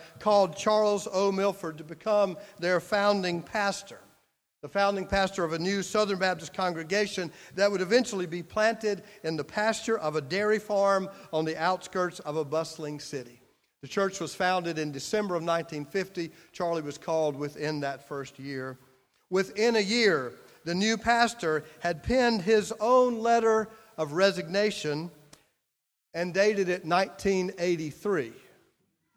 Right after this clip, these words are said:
He wrote the letter in nineteen fifty-one. He dated it nineteen eighty-three. And when that year rolled around and he turned sixty-five, three decades hence,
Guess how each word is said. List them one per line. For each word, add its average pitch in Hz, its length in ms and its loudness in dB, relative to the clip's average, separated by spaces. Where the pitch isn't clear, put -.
He 165 100 -4
wrote 196 280 4
the 202 100 0
letter 190 320 4
in 165 80 0
nineteen 170 460 0
fifty-one. 156 1000 -2
He 165 100 -6
dated 175 440 2
it 156 160 0
nineteen 165 420 0
eighty-three. 170 920 0
And 165 160 -6
when 208 220 0
that 214 340 2
year 214 260 6
rolled 202 380 6
around 190 520 2
and 160 160 -4
he 196 120 -4
turned 190 360 0
sixty-five, 185 960 2
three 214 460 2
decades 170 720 0
hence, 190 520 -4